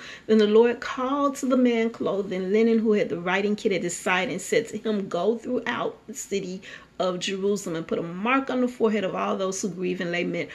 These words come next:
over all the detestable things that are done in it.'"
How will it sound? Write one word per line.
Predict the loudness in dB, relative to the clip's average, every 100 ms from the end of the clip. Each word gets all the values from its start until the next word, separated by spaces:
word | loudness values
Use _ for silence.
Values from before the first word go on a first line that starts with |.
| -10 -4
over | -2
all | -2 2
the | 0
detestable | 0 -6 -6 -6 -6 0 0 2 0 0
things | 0 0 0 -2
that | -4
are | -4
done | -4 -4 -4 -6 -8
in | -6 -4
it.'" | -4 -4 -6